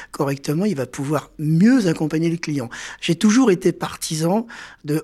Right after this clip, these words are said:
occupons-nous bien de notre collaborateur et lui s'occupera correctement de l'entreprise ».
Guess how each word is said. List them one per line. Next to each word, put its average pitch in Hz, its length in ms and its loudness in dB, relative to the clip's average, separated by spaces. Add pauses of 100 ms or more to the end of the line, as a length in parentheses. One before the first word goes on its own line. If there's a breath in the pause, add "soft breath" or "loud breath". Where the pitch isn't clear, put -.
occupons-nous 226 760 4
bien 196 380 2
de 214 80 4
notre 170 220 0
collaborateur 156 760 0
et - 80 -6
lui 190 260 4
s'occupera 165 460 -6
correctement 160 560 -2
de 147 60 -2
l'entreprise ». 143 560 -6